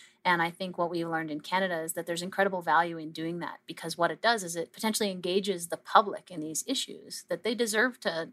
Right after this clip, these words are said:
know about. And if every scientist just sort of kept quiet and kept their nose down, we'd never hear about this. And so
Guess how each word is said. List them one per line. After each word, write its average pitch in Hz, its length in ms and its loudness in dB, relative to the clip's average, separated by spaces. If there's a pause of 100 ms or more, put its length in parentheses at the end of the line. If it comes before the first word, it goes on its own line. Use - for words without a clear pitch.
know 214 300 2
about. - 360 -4 (360)
And 180 160 -2
if 185 160 0
every 202 180 2
scientist 196 460 2
just 170 120 0
sort 165 120 -2
of 151 80 -12
kept - 200 -2
quiet 214 260 8
and - 80 -20
kept - 160 -14
their 147 100 0
nose 185 280 2
down, 156 420 -2 (340)
we'd 190 160 2
never 196 180 2
hear 175 240 -2
about - 320 -4
this. - 320 -12
And 170 140 -4
so 165 320 4